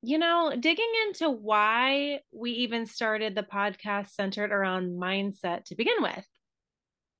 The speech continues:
We've had some people que-, ask questions about how did you pick the topic,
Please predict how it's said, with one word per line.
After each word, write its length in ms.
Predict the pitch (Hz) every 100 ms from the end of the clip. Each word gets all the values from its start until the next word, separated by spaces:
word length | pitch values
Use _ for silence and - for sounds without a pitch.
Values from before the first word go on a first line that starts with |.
| _
We've 140 | 339
had 140 | 381 440
some 120 | 381
people 240 | 311 294 269
que-, 260 | 220 202 -
ask 340 | 214 214 -
questions 600 | - 196 196 214 202 208
about 280 | 202 196 190
how 160 | 185 190
did 180 | 190 190
you 100 | 202
pick 240 | 202 202
the 80 | 202
topic, 680 | - 170 175 233 254 277 -